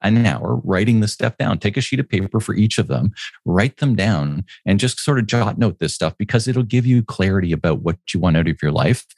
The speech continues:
And when you have clarity about what you want out of your life, then you can take that back in, into your business and say, "Well, if I want this and I want to be home for supper at six o'clock every night, then I'm gonna have to start,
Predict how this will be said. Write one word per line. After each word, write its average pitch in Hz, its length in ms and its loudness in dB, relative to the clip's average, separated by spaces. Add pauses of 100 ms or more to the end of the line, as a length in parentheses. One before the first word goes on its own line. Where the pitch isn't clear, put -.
(260)
And 92 100 4
when 104 120 4
you 107 80 2
have 107 160 2
clarity 104 360 0
about 95 220 0
what - 180 -4
you 92 60 -4
want 85 200 0
out 85 120 0
of 82 80 -4 (140)
your 80 100 0
life, 95 300 0 (240)
then 110 680 2 (220)
you 104 100 -2
can 107 160 0
take 120 360 0
that 92 220 -2
back 98 260 -4
in, - 100 -6 (100)
into 101 320 0
your 82 120 2
business 104 480 -2
and 87 80 -6
say, 85 160 0
"Well, 85 260 -2
if 101 100 -4
I 92 100 0
want 143 260 -2
this 110 420 -2 (260)
and 87 80 -2
I 87 40 0
want 117 140 2
to 143 40 0
be 123 80 0
home 123 140 4
for 101 120 -4
supper 101 540 -4 (220)
at 90 240 -4
six - 260 -8
o'clock 120 340 -2
every 87 160 0
night, 78 200 -2
then 98 100 -2
I'm 95 80 0
gonna 113 260 -2
have 139 160 -2
to 113 80 -6
start, 110 320 -4